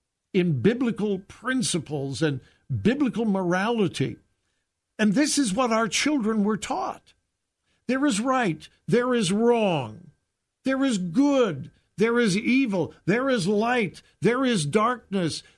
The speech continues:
That was a part of the education of every child in public school in America.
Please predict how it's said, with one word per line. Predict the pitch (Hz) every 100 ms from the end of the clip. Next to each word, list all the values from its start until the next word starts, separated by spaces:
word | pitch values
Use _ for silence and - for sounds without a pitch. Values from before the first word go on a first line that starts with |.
| -
That | 233 277 285
was | 240 170
a | 214
part | - 202 262 320 180 - _ _ _ _
of | 214 185
the | 196 208
education | 214 269 226 277 214 233 240 180 240
of | 196 196
every | 226 285 254 254 277
child | 220 - - 226 269 208 220 202 - _
in | 214 208
public | 175 202 202
school | 160 - 208 185
in | 180
America. | 165 156 143 123 - 113